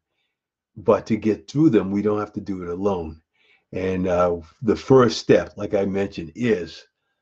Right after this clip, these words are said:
to, uh, nail down, clarify your purpose, and, and develop your vision, be able to dream again, because it's in those visions and those dreams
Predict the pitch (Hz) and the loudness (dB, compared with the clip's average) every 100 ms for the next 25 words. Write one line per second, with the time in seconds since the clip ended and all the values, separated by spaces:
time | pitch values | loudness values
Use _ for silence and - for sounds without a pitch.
0 | _ - - 131 107 92 82 _ _ _ | _ -12 0 2 4 0 -10 _ _ _
1 | _ _ _ 104 95 90 90 95 113 143 | _ _ _ -6 -4 -4 -6 0 6 8
2 | 160 123 101 87 87 87 - 135 147 160 | 6 4 2 0 -6 -14 0 6 8 8
3 | - - 90 87 87 90 _ 139 143 - | 6 0 -14 -14 -18 -20 _ -6 -6 -10
4 | - _ _ _ _ _ _ _ _ _ | -20 _ _ _ _ _ _ _ _ _
5 | 98 95 92 95 90 87 98 95 92 - | -20 -20 -20 -20 -20 -20 -14 -12 -12 -14
6 | _ _ 98 92 98 90 123 127 113 107 | _ _ -18 -4 0 4 6 6 2 -2
7 | 95 117 131 98 76 - _ _ _ 113 | 2 2 2 0 -14 -20 _ _ _ -2
8 | 113 104 104 101 87 135 208 214 131 92 | -2 -2 -8 -10 -2 4 6 6 4 -2
9 | 78 - _ _ _ _ _ 110 - 120 | -10 -14 _ _ _ _ _ -14 -4 -2
10 | 104 104 - 120 113 101 98 90 95 127 | -2 -6 -10 -8 -4 -6 -8 -14 -2 0
11 | 135 127 101 98 95 85 - 107 127 107 | 0 -2 -4 -6 -10 -14 -6 0 0 0
12 | 80 78 | -6 -16